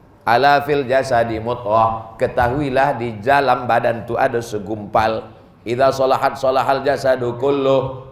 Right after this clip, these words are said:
Kalau yang segumpal tuh baik, maka dia jadi baik. Wa idza fasadat fasadal jasadu kullu. Kalau dia rusak, maka yang lain jadi rusak. Ala wahiyal qalb. Dia adalah jantung.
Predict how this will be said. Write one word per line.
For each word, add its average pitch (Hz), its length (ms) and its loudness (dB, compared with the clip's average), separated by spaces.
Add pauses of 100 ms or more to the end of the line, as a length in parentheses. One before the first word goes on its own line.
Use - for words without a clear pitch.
Kalau 123 240 2
yang 143 200 0
segumpal 135 600 -2
tuh 127 120 -4
baik, 127 360 0
maka 113 320 -4
dia 131 160 -2
jadi 123 320 0
baik. 113 640 -2
Wa 107 80 0
idza 135 240 2
fasadat 135 480 2
fasadal 139 480 2
jasadu 131 480 0
kullu. 135 720 0
Kalau 135 240 4
dia 139 160 2
rusak, 135 400 -2
maka 123 240 -2
yang 123 320 0
lain 127 240 0
jadi 127 240 -4
rusak. 113 720 -4
Ala 147 400 2
wahiyal 135 640 0
qalb. 113 480 0
Dia 139 240 2
adalah 131 720 -2
jantung. 113 960 -4